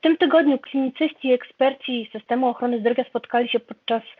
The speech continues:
e, debaty zatytułowanej Bezpieczeństwo pacjenta onkologicznego, profilaktyka, diagnostyka, terapia oraz czas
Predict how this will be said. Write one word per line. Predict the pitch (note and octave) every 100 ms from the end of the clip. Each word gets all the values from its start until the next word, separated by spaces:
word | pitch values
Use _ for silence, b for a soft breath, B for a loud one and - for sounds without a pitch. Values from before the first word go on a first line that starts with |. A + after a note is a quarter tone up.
| B B B B -
e, | A3 A3 A3
debaty | G3+ G#3+ G#3+ C4 B3+
zatytułowanej | A3+ A3 G#3+ G#3+ G#3 A3 A3+ G3+
Bezpieczeństwo | G#3 - A3 C#4 D4 -
pacjenta | C4 A3 A#3+ A#3 A3+
onkologicznego, | A3 A3 G#3+ G3+ - A#3+ A#3+ B3+
profilaktyka, | A3+ - A3+ G#3+ G#3 A3+ - A3 A3+
diagnostyka, | G3 G3 G3+ - G#3 G3
terapia | G3+ G3 G3 F3+
oraz | G3 F#3+ - - B B B
czas | - A3